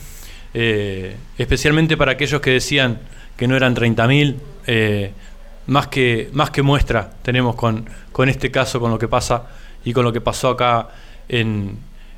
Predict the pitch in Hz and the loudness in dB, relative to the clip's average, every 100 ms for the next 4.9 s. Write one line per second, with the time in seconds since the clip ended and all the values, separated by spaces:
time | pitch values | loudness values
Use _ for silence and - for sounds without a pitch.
0 | - 123 120 117 117 110 110 101 - - | -6 0 2 4 2 0 -6 -6 -14 -18
1 | - - - - - 139 131 123 120 117 | -18 -18 -18 -18 -4 2 4 4 4 2
2 | 113 107 107 107 - - - 151 190 214 | 2 -2 -4 -10 -16 -18 0 4 4 6
3 | 214 214 214 226 220 - - - - - | 6 4 4 4 2 -2 -16 -18 -18 -18
4 | - - - - - - 185 - | -16 -16 -18 -18 -16 -2 0 0